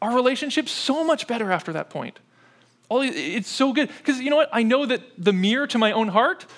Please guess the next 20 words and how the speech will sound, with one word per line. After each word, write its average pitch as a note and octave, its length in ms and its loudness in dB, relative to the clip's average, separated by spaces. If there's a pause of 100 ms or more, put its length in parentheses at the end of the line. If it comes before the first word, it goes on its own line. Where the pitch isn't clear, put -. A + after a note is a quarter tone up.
it's - 140 0
broken. C4+ 420 2 (640)
I - 80 -14
can't D4+ 260 0
see C#4 160 0
myself E4 420 2
very G#3 180 2
well. D#3 340 -2 (720)
But F#3 120 0
God A#3+ 160 4
in C4 60 0
his A#3 120 0
grace, A#3+ 300 2
he's F#3+ 180 0
given G#3 260 2
me A3+ 100 2
other G#3+ 180 2
brothers G#3+ 300 2
and G#3+ 100 0
sisters G#3 260 -4